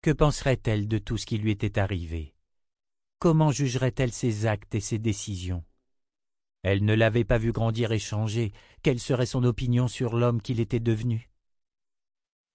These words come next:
Au fond, on vivait toujours sous le regard des êtres aimés, même après leur disparition. Mais comment savoir si on éveillait leur fierté ou si on les décevait ?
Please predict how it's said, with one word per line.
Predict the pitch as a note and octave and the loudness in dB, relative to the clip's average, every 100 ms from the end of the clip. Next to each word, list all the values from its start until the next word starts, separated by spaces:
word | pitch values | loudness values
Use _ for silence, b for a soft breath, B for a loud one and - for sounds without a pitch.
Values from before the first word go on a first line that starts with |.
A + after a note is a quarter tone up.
| - | -2
Au | G2 | -2
fond, | - - G2+ F#2 - _ _ _ _ _ _ | -2 -4 -2 -4 -10 _ _ _ _ _ _
on | F#2 G2 | -2 2
vivait | G#2+ G#2+ G#2 | 4 4 2
toujours | A#2+ A2 A#2+ B2 | 0 0 0 -2
sous | - A2 | -2 -2
le | G#2 | 0
regard | G2+ G#2+ A2 G#2 | 0 0 2 0
des | G#2 G2+ | 0 0
êtres | G#2 G2+ G#2+ F#2+ | 0 0 -4 0
aimés, | G2+ G2+ G2+ | 0 2 0
même | G2 G#2 G#2 | 2 2 2
après | G2 - G2+ | 0 -2 -2
leur | G2 | -2
disparition. | G2+ F#2+ - G2 G2 - A2+ A#2 _ _ _ _ _ _ _ _ _ - | -4 -6 -6 -4 -6 -8 -10 -12 _ _ _ _ _ _ _ _ _ -2
Mais | G2 | 0
comment | G2+ G#2+ G#2+ | 2 2 2
savoir | - G#2 A2 G#2 G2+ | 2 2 4 2 0
si | - | -4
on | G2+ | -2
éveillait | G#2 G#2 G#2 G#2+ | 0 0 0 0
leur | G#2+ - | -2 -4
fierté | - G#2+ - B2 A#2 | -6 -6 -2 0 0
ou | A2+ | -2
si | G#2+ - | -4 -2
on | A2 | 0
les | G#2+ G2 | 0 -2
décevait ? | G2 - G2 E2+ E2+ | -4 -4 -8 -8 -12